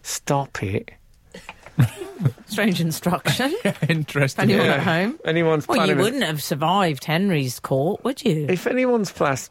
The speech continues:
Speaker 1: planning a, uh, a suckling pig, or as they say in the, in the race, horse racing community, an S P, don't, I, can I talk you out of it at the last minute? <laughs> Okay.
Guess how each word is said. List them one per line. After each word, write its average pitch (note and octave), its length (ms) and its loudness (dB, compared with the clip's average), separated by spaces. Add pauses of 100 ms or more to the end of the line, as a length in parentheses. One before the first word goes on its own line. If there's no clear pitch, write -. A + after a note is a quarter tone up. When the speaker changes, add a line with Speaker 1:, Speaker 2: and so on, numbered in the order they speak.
Speaker 1:
planning A#2+ 440 2
a, G#2+ 320 2
uh, G#2 220 0 (120)
a - 60 -8
suckling - 480 -2
pig, - 320 -6
or D#3 220 2
as D3+ 100 -2
they C#3+ 140 0
say C3+ 260 0
in A#2+ 140 0
the, A2+ 180 2 (140)
in A2+ 160 2
the A2 80 2
race, G#2 260 0
horse B2+ 320 -2
racing - 300 -6
community, A2+ 500 -2
an C3+ 80 0
S B2 280 -2
P, - 420 -6 (420)
don't, C3+ 220 2
I, B2+ 140 0 (360)
can E3+ 160 0
I F#3 80 2
talk D3+ 240 0
you B2+ 140 0
out G#2+ 260 -2
of G#2 100 -8
it G#2 80 -4
at - 40 -12
the A#2+ 140 -2
last - 280 -4
minute? - 340 -4
<laughs> F3+ 60 -6 (880)
Okay. A#2 360 0